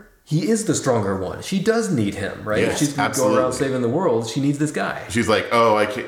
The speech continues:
Speaker 2: you know, now you're no use to me." It's like, he is more useful to you now than ever, right? Like,
Speaker 1: Yeah,
Speaker 2: this,
Speaker 1: yeah.
Speaker 2: yeah.
Speaker 1: Like, I mean, he didn't sense the Myrddraals coming, but he sure as hell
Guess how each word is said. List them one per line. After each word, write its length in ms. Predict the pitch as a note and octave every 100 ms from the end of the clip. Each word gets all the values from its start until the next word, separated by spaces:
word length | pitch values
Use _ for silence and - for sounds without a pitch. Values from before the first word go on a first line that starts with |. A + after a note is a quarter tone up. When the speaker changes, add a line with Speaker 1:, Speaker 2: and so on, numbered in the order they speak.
| -
Speaker 2:
you 120 | G2
know, 200 | F#2+ F2+
now 200 | F2+ G2
you're 180 | G2+ G2+
no 140 | G2+
use 280 | F#2 G2 G#2
to 60 | G2
me." 120 | F#2
It's 100 | E2
like, 300 | E2+ - -
he 160 | - D#3+
is 100 | C3
more 160 | B2
useful 340 | G#2 G#2 - F2+
to 180 | - F2+
you 200 | F2 F2
now 220 | F2 F2+
than 180 | F2+ D#2
ever, 300 | A2+ F#2+ D2
right? 340 | D2+ F2+ C3 -
Like, 100 | G3+
Speaker 1:
Yeah, 200 | F#3+ G2+
Speaker 2:
this, 100 | A2
Speaker 1:
yeah. 160 | A2+
Speaker 2:
yeah. 80 | D3
Speaker 1:
Like, 200 | C#2 A2+
I 40 |
mean, 180 | E3 D3
he 140 | B2 D3
didn't 180 | E3
sense 360 | - - D3 D3
the 120 | -
Myrddraals 720 | A2+ A#2 C3 C3 A#2+ A2+ G#2+
coming, 380 | A#2+ B2 A2+ G2+
but 260 | G2 F2 -
he 140 | A2+ G2+
sure 360 | - C3 C3
as 100 | A2+
hell 480 | A2 A#2+ A2 G2